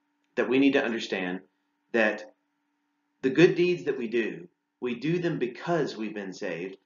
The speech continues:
not in order to be saved. In order for us to be counted righteous, we have to have faith. But in order for us to have the faith that's pleasing to God, that means that it's going to be accompanied by action.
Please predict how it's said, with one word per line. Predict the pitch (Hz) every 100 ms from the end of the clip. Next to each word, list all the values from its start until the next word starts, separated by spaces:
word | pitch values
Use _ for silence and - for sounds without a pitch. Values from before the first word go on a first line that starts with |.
| _
not | 135 143 151 135
in |
order | 131 127 117 117
to | - 104
be | 117 113
saved. | 113 78 71 - - _ _ _ _ -
In | 139
order | 170 214
for | -
us | - 147 143
to | 110
be | 127
counted | 127 120 120 101
righteous, | 98 98 104 -
we | 101
have | 95
to | 95
have | 87 82 -
faith. | 78 - _ _ _ _ _ _ -
But | 135
in | 135
order | 147 196
for | -
us | 139 143
to | 135
have | 113
the | 104
faith | - 147 160
that's | 147 101
pleasing | - 143 135 104
to | 98
God, | 131 104 98 - _ -
that | 151
means | 180 190 180
that | 175 -
it's | 185
going | - 156 208
to | 185
be | 156 170
accompanied | 170 170 170 165
by | 156 156
action. | 165 175 - -